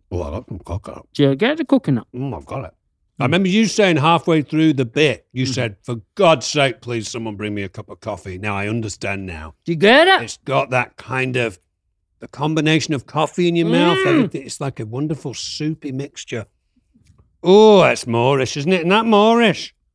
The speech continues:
Speaker 2: Isn't it nice, though?
Speaker 1: Moist. Oh, you want to talk about moist? And
Speaker 2: Yep.
Speaker 1: this has been frozen.
Speaker 2: It's been frozen as well, Tom, a week ago.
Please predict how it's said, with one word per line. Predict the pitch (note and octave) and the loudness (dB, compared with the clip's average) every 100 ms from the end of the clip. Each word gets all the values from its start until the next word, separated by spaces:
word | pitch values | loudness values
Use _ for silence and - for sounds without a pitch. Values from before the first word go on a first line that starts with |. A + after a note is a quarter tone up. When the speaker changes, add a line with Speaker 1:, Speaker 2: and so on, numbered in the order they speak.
| _ - | _ 0
Speaker 2:
Isn't | G3 A#3+ | 4 4
it | A3 | 4
nice, | G3 G#3+ E3 | 4 4 2
though? | D3 C3+ A#2+ - _ | 2 2 2 -6 _
Speaker 1:
Moist. | - D3 F3+ A#3 A#3+ - - | 0 4 6 6 4 0 -2
Oh, | E3 A#3 | 4 6
you | G4+ A3 | 6 6
want | A3 - | 4 6
to | |
talk | A#3+ C4 | 4 6
about | C4+ A#3 | 4 4
moist? | F3 G#3+ C#4+ G4 - | 6 6 6 6 2
And | - - - F#3 | -8 -16 -2 0
Speaker 2:
Yep. | |
Speaker 1:
this | A#3+ | 0
has | B3 | 0
been | G#3+ A#3 | 0 0
frozen. | - - G#3+ D4+ A#4 G#4+ F4+ C3+ | 0 2 6 6 6 4 2 2
Speaker 2:
It's | C4+ F4+ C#4+ | 4 2 2
been | - A#3 | 4 4
frozen | - C4+ A#4+ A4 A#4+ A4 | 4 6 6 6 2 2
as | F4+ | 4
well, | C#4+ G#3 | 4 6
Tom, | A3 G3+ | 4 4
a | G3+ | 4
week | D4+ G#4 | 2 0
ago. | A#4 G4+ C4 | 0 4 2